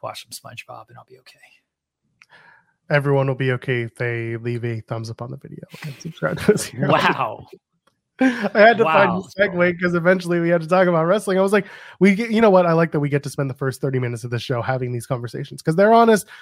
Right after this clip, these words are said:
Speaker 2: they're true, and this is what you're gonna get from us." That's just kind of, that's how we roll. We're, we're a morning show. That's just what we do. We talk about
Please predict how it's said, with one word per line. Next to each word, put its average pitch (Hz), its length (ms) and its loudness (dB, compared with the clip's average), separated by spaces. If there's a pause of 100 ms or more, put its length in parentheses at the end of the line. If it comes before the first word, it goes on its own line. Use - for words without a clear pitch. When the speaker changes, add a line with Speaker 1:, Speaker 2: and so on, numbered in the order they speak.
(140)
Speaker 2:
they're 175 120 2
true, 175 420 2 (260)
and 160 380 -2
this 151 280 -8
is 139 340 -10
what 135 240 -14
you're 135 60 -20
gonna 127 140 -10
get 120 180 -16
from 73 160 -20
us." - 160 -20
That's 127 140 -16
just - 340 -16
kind 117 200 -12
of, 113 100 -14 (540)
that's 151 160 -2
how 180 120 4
we 190 100 4
roll. 196 440 4
We're, 147 220 -2
we're 156 180 0
a 170 40 0
morning 180 320 2
show. 147 300 -4
That's 135 280 -10
just 135 260 -8
what 143 120 -8
we 147 100 -8
do. 143 220 -6
We 127 140 -10
talk 127 240 -10
about 131 360 -8